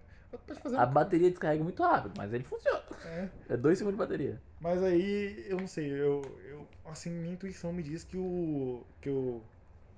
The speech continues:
Speaker 1: esqueci o nome do cara, Musk, Elon Musk, tem um grande potencial pra conseguir ganhar essa porra aí.
Speaker 2: E ele também tem um foguetão, né? Ele
Speaker 1: Não,
Speaker 2: tem o
Speaker 1: ele tem,
Speaker 2: Falcon
Speaker 1: ele tem a
Speaker 2: nine dele.
Speaker 1: SpaceX.
Speaker 2: Hã?
Speaker 1: É a SpaceX.
Speaker 2: <laughs>
Speaker 1: É isso,
Speaker 2: É,
Speaker 1: né?
Speaker 2: é o, é o, o Falcon nine, que é o foguetão
Speaker 1: Então,
Speaker 2: dele,
Speaker 1: é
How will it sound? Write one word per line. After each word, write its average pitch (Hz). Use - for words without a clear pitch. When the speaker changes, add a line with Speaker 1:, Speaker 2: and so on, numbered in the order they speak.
Speaker 1:
esqueci -
o 131
nome 131
do 139
cara, 127
Musk, 196
Elon 170
Musk, 165
tem 175
um 180
grande 190
potencial 180
pra 160
conseguir 151
ganhar 135
essa -
porra 123
aí. -
Speaker 2:
E 175
ele 160
também 165
tem 370
um -
foguetão, 123
né? 120
Ele 175
Speaker 1:
Não, 254
Speaker 2:
tem 226
o -
Speaker 1:
ele 165
tem, -
Speaker 2:
Falcon -
Speaker 1:
ele 170
tem 190
a -
Speaker 2:
nine 156
dele. 247
Speaker 1:
SpaceX. 269
Speaker 2:
Hã? 165
Speaker 1:
É 160
a 156
SpaceX. 208
Speaker 2:
<laughs> -
Speaker 1:
É 180
isso, 156
Speaker 2:
É, 120
Speaker 1:
né? -
Speaker 2:
é 117
o, 113
é 123
o, 127
o -
Falcon 135
nine, 156
que 110
é -
o -
foguetão 113
Speaker 1:
Então, 127
Speaker 2:
dele, 156
Speaker 1:
é -